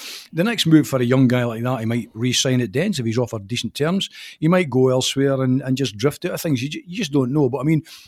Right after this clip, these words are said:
I like what I see. Um, I think he, he's, he's lively, he's got energy, you know, um, you know, a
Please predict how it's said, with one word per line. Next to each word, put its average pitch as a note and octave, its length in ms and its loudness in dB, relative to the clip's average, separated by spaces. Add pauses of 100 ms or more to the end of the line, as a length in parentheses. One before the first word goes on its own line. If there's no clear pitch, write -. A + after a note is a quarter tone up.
(120)
I G3+ 60 -8
like B3 180 0
what F3 160 2
I C#3+ 40 2
see. C3 560 4
Um, A#2+ 380 0 (760)
I B2+ 160 -6
think D3 280 0
he, C3 140 2
he's, A#2 200 -4
he's A#2 200 -6
lively, C#3 380 0
he's A#2 100 -2
got A#2+ 140 -4
energy, B2 460 0 (720)
you C#3 120 0
know, A#2+ 240 2 (240)
um, A#2 520 0 (580)
you C#3+ 160 0
know, A#2 280 0
a G2+ 240 -10